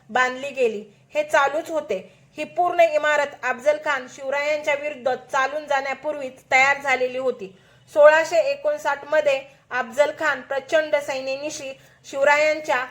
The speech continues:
स्वराज्यावर चालून गेला. विजापूर वरून निघण्यापूर्वी त्याच्या गुरुने त्याला तो जिवंत परत येणार नाही असे सांगितले होते. ही कथा प्रसिद्ध आहे. अफजल खानाचा या गुरुवर इतका विश्वास होता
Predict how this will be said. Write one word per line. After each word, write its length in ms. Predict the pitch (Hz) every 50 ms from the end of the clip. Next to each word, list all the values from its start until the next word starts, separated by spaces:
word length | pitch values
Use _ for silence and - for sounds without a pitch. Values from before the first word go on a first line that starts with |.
| - - _ _ -
स्वराज्यावर 540 | - 269 269 277 277 262 277 302 294 302 294
चालून 420 | 294 - 302 269 254 262 277 277 269
गेला. 280 | 254 247 220 190 180 170 - _ _ _ _ _ _ _
विजापूर 580 | 247 277 254 294 311 311 302 311 320 311 294 311 302 - _ -
वरून 360 | 269 277 285 285 285 277 277 277
निघण्यापूर्वी 760 | 269 240 233 269 294 302 302 302 320 320 311 285 262 254
त्याच्या 380 | 247 - 277 269 262 - 302 294
गुरुने 460 | 285 262 285 294 294 311 320 320 302 254
त्याला 320 | 233 269 254 254 269 285 285 285 - - _ _ -
तो 120 | 277 277
जिवंत 480 | 262 226 277 277 285 294 302 294 294 302 294
परत 360 | 302 - 277 277 269 277 - -
येणार 340 | 254 262 269 269 269 269 277
नाही 240 | 294 302 302 277 269 - - - _ _ -
असे 320 | - 262 277 - 311 285 285
सांगितले 500 | 285 302 277 254 247 254 262 254 262 269
होते. 320 | 262 269 262 254 262 214 196 190 - - _ _ _
ही 160 | - 285 285
कथा 380 | - - 320 311 - 311 285
प्रसिद्ध 560 | 277 277 - 269 262 - 285 277 269 254 240 269
आहे. 360 | 277 269 269 262 240 220 190 185 - - _ _ - -
अफजल 360 | 262 262 247 247 294 294 294 -
खानाचा 480 | 311 320 311 311 320 311 - 302 262 247
या 180 | 262 277 269 262
गुरुवर 400 | 254 277 285 294 302 302 294 -
इतका 420 | - - - - _ - 302 302 320
विश्वास 400 | 330 339 320 320 302 294 302 -
होता 300 | 311 302 302 - 247